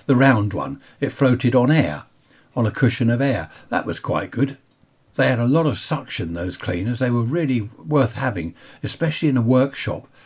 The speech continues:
We had one in the T V workshop, and it was great for,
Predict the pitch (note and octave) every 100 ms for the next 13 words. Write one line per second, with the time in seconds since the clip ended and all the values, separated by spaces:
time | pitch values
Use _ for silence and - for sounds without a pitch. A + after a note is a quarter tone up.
0 | - - A2+ A2 G2+ G2+ G2 G2 - G#2
1 | G2 B2+ F2+ E2 - - F#2 - _ _
2 | _ _ _ - G2+ G2 A2+ G2+ C#3 G#2
3 | - A2+ G2